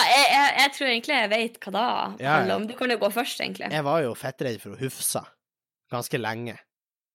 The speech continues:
Speaker 1: Ja.
Speaker 2: Eh, faktisk
Speaker 1: Hun er jo
Speaker 2: så
Speaker 1: skummel.
Speaker 2: Ja, ja, men det, det var lenge, altså. Det er
Speaker 1: Ja,
Speaker 2: sånn,
Speaker 1: jeg, jeg vet at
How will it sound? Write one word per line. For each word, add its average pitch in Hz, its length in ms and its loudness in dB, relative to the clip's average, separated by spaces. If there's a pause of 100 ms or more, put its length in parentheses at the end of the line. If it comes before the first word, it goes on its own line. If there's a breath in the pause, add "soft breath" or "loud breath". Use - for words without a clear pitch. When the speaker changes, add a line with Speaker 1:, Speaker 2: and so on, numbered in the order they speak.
(140)
Speaker 1:
Ja. 190 120 2 (560 loud breath)
Speaker 2:
Eh, 107 760 -10
faktisk 147 320 -4
Speaker 1:
Hun 196 80 4
er 214 60 4
jo 285 80 2
Speaker 2:
så - 80 -6
Speaker 1:
skummel. 208 320 -4 (180)
Speaker 2:
Ja, 127 220 0
ja, 101 100 -2
men 120 160 -8
det, 123 60 -8 (180)
det 127 80 -4
var 123 160 0
lenge, 113 480 -6
altså. - 300 -18
Det - 1000 -20
er 120 80 -2
Speaker 1:
Ja, 269 140 8
Speaker 2:
sånn, 262 100 4
Speaker 1:
jeg, - 140 2
jeg 277 80 0
vet 320 260 0
at 196 80 0